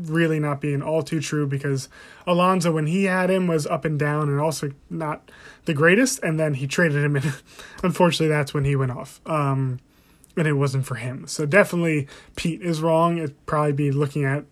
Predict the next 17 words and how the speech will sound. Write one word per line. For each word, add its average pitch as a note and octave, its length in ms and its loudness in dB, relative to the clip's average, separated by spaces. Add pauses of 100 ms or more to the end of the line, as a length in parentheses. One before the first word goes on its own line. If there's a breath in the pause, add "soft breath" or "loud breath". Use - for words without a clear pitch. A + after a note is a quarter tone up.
(120)
looking D3+ 380 -4
back C#3 220 -4
at C#3 60 -6
it C3+ 60 -2
now, C3+ 380 -2 (340 loud breath)
the E3 80 0
better C#3+ 260 2
pick C#3 280 -6
would C#3 80 0
have B2+ 80 -2
been C3+ 120 -2
a C3 60 -2
guy B2+ 240 -4
like, B2 360 -10 (420 soft breath)
I D3+ 80 -4
don't C3 160 0
know, A#2+ 300 -6